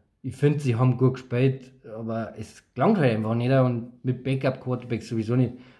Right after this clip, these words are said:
Ob sie jetzt mit dem Gino in, äh, Bestform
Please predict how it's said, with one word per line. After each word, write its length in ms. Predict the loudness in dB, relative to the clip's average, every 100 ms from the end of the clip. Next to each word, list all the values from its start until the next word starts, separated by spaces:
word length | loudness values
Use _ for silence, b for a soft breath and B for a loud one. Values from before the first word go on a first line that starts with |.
| -4
Ob 140 | 0
sie 120 | 2
jetzt 180 | 2 2
mit 160 | 2 2
dem 100 | 0
Gino 380 | 0 0 4 4
in, 400 | 4 0 0 0
äh, 220 | -2 -4
Bestform 640 | -4 -6 -6 -2 0 0 -4